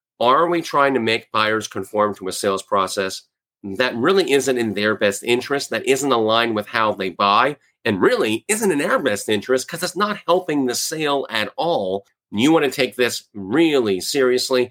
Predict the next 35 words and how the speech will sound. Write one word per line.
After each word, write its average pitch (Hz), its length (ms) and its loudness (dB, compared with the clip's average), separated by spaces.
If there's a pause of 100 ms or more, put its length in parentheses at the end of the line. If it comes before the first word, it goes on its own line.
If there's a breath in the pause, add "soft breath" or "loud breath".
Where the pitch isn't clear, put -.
(160 soft breath)
And 165 200 -2
number 196 260 0
six, - 480 -4 (440)
and 135 140 2
perhaps 147 320 0
the 123 60 -4
biggest 107 340 -6
one 104 140 0
of 87 100 -4
all, 101 380 0
the 98 140 -8
worst 147 360 0
salespeople 127 840 0 (320)
care 147 320 0
more 131 300 4
about 104 320 -4
money 139 640 0 (320)
than 107 260 -2
morals. 92 800 -2
Most 156 320 2
salespeople 131 460 0
are 104 80 2
money 104 320 2
motivated 107 640 0
just 135 180 -4
because 117 280 0
most 95 400 -2
people 107 640 -2 (100)
are 95 100 2
money 90 320 -4
motivated. 85 580 -4
Oftentimes 123 540 0
when 107 120 0
I - 20 -4
hear 113 340 0